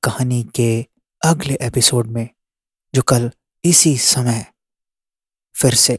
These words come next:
आपके सामने आएगी। इसे सुनना मत भूलिएगा, लेकिन तब तक आप लोग अपना ख्याल रखिएगा। आपकी रात शुभ हो।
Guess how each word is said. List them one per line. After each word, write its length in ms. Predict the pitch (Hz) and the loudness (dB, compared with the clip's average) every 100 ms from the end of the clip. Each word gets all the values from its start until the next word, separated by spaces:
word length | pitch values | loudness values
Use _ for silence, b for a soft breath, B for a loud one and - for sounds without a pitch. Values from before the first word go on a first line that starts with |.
| - | -4
आपके 320 | 120 - - | -6 -4 -4
सामने 440 | 117 - 117 117 117 | 0 0 -2 -6 -8
आएगी। 360 | 139 - 156 _ _ _ _ | -10 -14 -18 _ _ _ _
इसे 180 | 143 - | 0 2
सुनना 340 | 127 135 120 113 | 2 2 0 -2
मत 140 | 120 | -4
भूलिएगा, 440 | - - 120 117 127 | -6 -4 -2 -2 -2
लेकिन 260 | 123 139 | -2 -2
तब 160 | 127 139 - | 0 0 0
तक 80 | 131 b b b | -2 b b b
आप 220 | 160 160 | -4 2
लोग 180 | 160 143 | 2 4
अपना 320 | 147 - 139 139 _ _ - | 0 0 -2 -4 _ _ -6
ख्याल 340 | - 165 143 | 0 2 2
रखिएगा। 600 | 127 - - 120 131 120 - - | 0 -4 -4 -4 -4 -8 -10 -14
आपकी 340 | 151 233 - 131 | -6 -4 0 0
रात 180 | 120 | 0
शुभ 260 | - 127 110 | 0 -2 -2
हो। 160 | - | -2